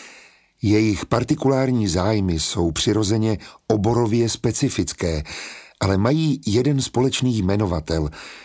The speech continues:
Všechny usilují o pochopení toho, jak tato civilizace vznikla, fungovala,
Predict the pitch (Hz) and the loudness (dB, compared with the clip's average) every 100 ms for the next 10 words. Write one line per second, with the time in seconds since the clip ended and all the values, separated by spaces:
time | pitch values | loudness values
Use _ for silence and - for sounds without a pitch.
0 | - - - 160 156 143 156 - 113 - | -14 -4 0 0 0 0 0 0 0 0
1 | 127 127 123 120 - - _ - 156 190 | 2 2 2 0 -4 -16 _ -2 0 0
2 | - 120 - 101 87 82 73 127 110 127 | 0 0 0 -2 0 -2 -2 0 2 0
3 | 123 - - - 98 107 - - 123 113 | -2 -14 -20 -4 0 0 0 -2 0 0
4 | - 117 107 107 104 101 87 82 107 107 | 0 0 2 2 0 0 -2 0 -2 0
5 | 110 110 - - - - - 120 123 113 | 0 -2 -4 -20 -20 -10 -2 0 2 0
6 | 107 107 104 | 2 2 0